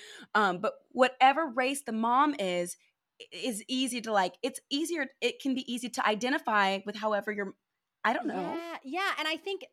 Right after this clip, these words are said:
Speaker 2: for me too, especially that because I was homeschooled and my mom taught me. So I spent a lot of time, I mean, my dad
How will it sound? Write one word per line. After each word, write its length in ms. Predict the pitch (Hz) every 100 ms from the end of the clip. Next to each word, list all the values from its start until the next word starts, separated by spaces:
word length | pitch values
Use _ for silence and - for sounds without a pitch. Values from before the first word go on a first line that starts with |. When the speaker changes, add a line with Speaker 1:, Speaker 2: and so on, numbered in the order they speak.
| -
Speaker 2:
for 140 | 294
me 260 | 269 277 285
too, 280 | - 302 285
especially 440 | 220 262 247 240
that 160 | 220 190
because 560 | 190 190 175 170 - - 190
I 100 | 190
was 140 | 180
homeschooled 580 | 208 202 202 190 170 160
and 160 | 165 165
my 100 | 160
mom 400 | 160 160 170 165
taught 300 | - 277 -
me. 320 | 143 95 - _ _ _
So 580 | - 165 151 151 143 117
I 140 | 156 196
spent 260 | - 180
a 80 | 156
lot 200 | 156 151
of 60 | 151
time, 120 | 185
I 20 |
mean, 140 | 196
my 100 | 185
dad 300 | 170 247 202